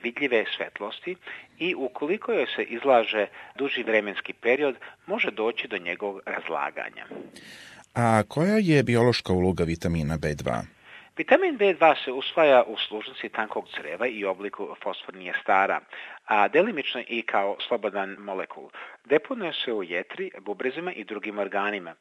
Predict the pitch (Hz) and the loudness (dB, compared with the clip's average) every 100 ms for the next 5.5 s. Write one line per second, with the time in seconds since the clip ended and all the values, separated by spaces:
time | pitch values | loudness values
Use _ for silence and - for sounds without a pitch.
0 | _ - 143 196 220 185 120 113 - 110 | _ -6 0 0 -2 -8 -8 -8 -8 -8
1 | 104 127 139 143 110 110 117 113 - 139 | -6 -6 -6 -6 -4 -2 -2 -2 -4 -2
2 | 139 - 131 90 _ _ - - - - | 0 2 0 0 _ _ -12 -12 -14 -4
3 | 131 - 226 269 147 123 139 110 123 123 | 0 4 4 2 -2 4 6 6 8 8
4 | 110 104 113 - 160 151 135 117 117 107 | 8 4 0 -4 -4 -2 -4 -4 0 0
5 | - 107 107 139 - | 0 -4 -4 -6 -10